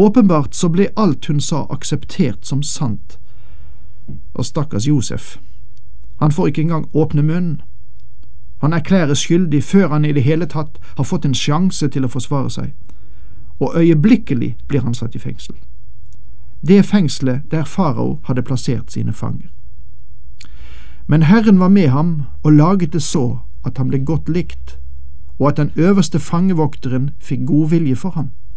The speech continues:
Han satte Josef til å se etter alle fangene i fengselet. Alt som skulle gjøres der, var det han som gjorde. Fangevokteren selv hadde ikke tilsyn med noe av det som var overlatt til Josef. For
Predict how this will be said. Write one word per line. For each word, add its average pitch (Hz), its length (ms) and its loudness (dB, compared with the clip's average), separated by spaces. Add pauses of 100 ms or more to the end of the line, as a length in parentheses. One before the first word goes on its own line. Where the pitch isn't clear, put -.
(920)
Han 208 140 6
satte 196 260 4
Josef 180 400 4
til 156 160 2
å - 20 2
se 156 240 0
etter 165 380 -2
alle 156 180 4
fangene 135 380 2
i - 20 0
fengselet. 113 460 -2 (560)
Alt 147 220 0
som 123 140 0
skulle 117 280 -2
gjøres 143 340 2
der, 180 300 -2 (400)
var 139 100 2
det 139 140 0
han 156 160 0
som - 180 -4
gjorde. - 300 -4 (560)
Fangevokteren 175 720 4
selv 143 380 0 (160)
hadde 156 240 2
ikke - 320 0
tilsyn 156 500 0
med 135 160 2
noe 190 300 4
av 156 160 0
det 151 160 2
som 123 160 0
var - 100 -2
overlatt 135 380 0
til 127 160 -2
Josef. - 380 -2 (760)
For - 220 -4